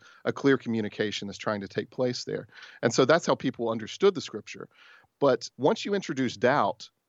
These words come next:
and once you do it through an established leader within the church,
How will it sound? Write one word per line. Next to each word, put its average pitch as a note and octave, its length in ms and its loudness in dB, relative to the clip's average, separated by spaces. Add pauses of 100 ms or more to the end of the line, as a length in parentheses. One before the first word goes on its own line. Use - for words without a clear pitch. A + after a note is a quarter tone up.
and B2 160 0
once D3 240 0
you F3+ 80 -4
do C#3 220 2
it B2 120 2
through B2+ 380 0
an A#2 80 2
established A#2 560 0
leader B2 320 -2
within G#2 240 -6
the F#2+ 80 -6
church, - 580 0